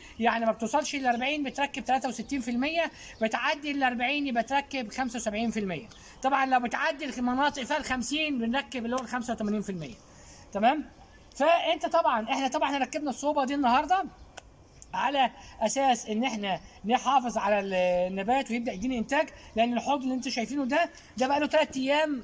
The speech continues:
ما خدتش منه، والنبات مصفر وحجمه صغير وما بيكبرش بسبب الاجهاد اللي بيحصل للنبات. فطبعًا لازم تغطي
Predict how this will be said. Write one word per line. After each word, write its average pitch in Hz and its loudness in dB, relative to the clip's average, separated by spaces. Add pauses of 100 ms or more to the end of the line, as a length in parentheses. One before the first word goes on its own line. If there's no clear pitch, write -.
ما 233 4
خدتش 233 -4
منه، 196 -2 (460)
والنبات 226 2
مصفر 247 0
وحجمه 254 0
صغير 302 2
وما 269 -2
بيكبرش 262 0 (280)
بسبب 254 2
الاجهاد 226 2 (140)
اللي 214 0
بيحصل 226 2
للنبات. 185 -2 (400)
فطبعًا 311 6
لازم 330 2
تغطي 277 -2